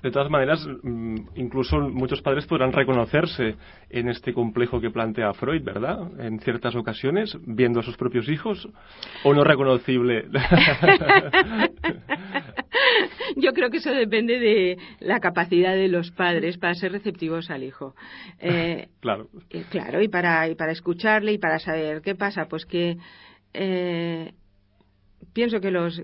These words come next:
Speaker 2: que los niños, conforme van creciendo, se van encontrando con qué pa-,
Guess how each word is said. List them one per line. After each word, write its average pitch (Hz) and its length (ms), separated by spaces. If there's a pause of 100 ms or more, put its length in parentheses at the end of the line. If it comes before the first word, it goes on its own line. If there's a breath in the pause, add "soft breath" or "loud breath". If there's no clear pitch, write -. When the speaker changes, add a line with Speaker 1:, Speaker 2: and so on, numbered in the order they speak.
Speaker 2:
que 175 100
los 160 180
niños, 160 440
conforme 151 340
van 175 140
creciendo, 160 600 (500 loud breath)
se 214 140
van 220 120
encontrando 180 720
con 156 340
qué 185 160
pa-, 175 160